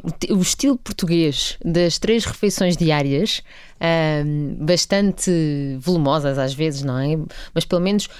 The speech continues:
são refeições que as pessoas até consideram muito completas. Gostam muito de comer a sua sopa, o prato, a fruta a seguir e o prato bem recheado.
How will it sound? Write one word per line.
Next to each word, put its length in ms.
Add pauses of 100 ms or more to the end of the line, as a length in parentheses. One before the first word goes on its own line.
(120)
são 160
refeições 480
que 180
as 60
pessoas 200
até 160
consideram 400
muito 200
completas. 720 (340)
Gostam 260
muito 180
de 40
comer 200
a 40
sua 160
sopa, 320
o 20
prato, 400
a 40
fruta 340
a 20
seguir 380 (180)
e 60
o 20
prato 300
bem 100
recheado. 540